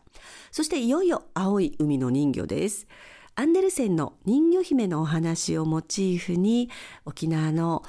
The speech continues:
歌や踊り、空手、小武道などを織り交ぜて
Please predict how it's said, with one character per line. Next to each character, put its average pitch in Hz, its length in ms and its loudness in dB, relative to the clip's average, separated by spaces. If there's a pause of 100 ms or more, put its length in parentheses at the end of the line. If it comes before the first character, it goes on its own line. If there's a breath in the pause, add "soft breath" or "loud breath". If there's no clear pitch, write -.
(180 loud breath)
歌 160 300 -4
や 147 320 -4
踊 156 300 -2
り、 - 260 -2
空 151 260 -8
手、 147 140 -8
小 165 160 -4
武 202 120 -2
道 202 180 -2
な 196 160 -2
ど 185 160 -2
を - 40 -2
織 185 160 0
り 254 40 2
交 277 120 2
ぜ 262 140 -2
て - 220 -6